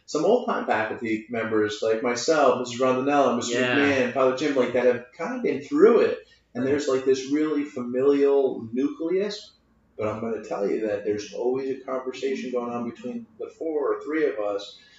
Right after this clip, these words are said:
Speaker 1: that really points to, um, this idea that, that the spirit is always working, and that,
Speaker 2: Yeah.
Speaker 1: you know, it's, it's really important for us teachers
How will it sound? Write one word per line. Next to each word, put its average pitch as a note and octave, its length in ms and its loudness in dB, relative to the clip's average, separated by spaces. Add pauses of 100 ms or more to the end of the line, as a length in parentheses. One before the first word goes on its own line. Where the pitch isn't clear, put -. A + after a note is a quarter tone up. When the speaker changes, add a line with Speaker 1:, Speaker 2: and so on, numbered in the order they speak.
(200)
Speaker 1:
that G#2 560 -6
really A#2 260 0
points - 600 -10
to, G#2 500 -4 (500)
um, F#2+ 380 -10
this G2+ 180 -4
idea G2+ 380 -2
that, F2+ 260 -8
that F2+ 160 -8
the F#2+ 80 -8
spirit F#2+ 480 -6
is E2+ 140 -12
always F2 360 -8
working, D2+ 600 -10
and D#2+ 100 -16
that, G#2 80 -10
Speaker 2:
Yeah. G2 400 -6
Speaker 1:
you F#2+ 60 -6
know, F#2+ 400 -6
it's, F#2 320 -8
it's G2 240 -12
really G#2+ 240 -2
important G2+ 440 -8
for F#2+ 120 -6
us - 240 -8
teachers A2 320 -12